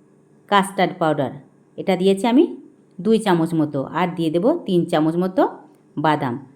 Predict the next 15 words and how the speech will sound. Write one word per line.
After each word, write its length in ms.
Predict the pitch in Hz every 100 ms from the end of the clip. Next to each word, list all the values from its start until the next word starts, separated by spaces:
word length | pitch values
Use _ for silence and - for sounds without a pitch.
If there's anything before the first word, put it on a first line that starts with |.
| _
সেটা 180 | - 180 185
আপনারা 260 | 202 220 285
যে 100 | 277 185
কোনো 180 | 180 170
বাদামই 360 | 160 185 233
দিতে 200 | 233 226
পারেন, 240 | 233 226 254
আপনাদের 340 | 214 196 185 196
ফ্লেভার 360 | 196 190 202 269 -
যেটা 240 | 175 175 180
পছন্দ 360 | 175 170 190 208
হবে 160 | 214
সেটা 240 | 269 170 165
দিতে 220 | 156 170
পারেন, 260 | 175 196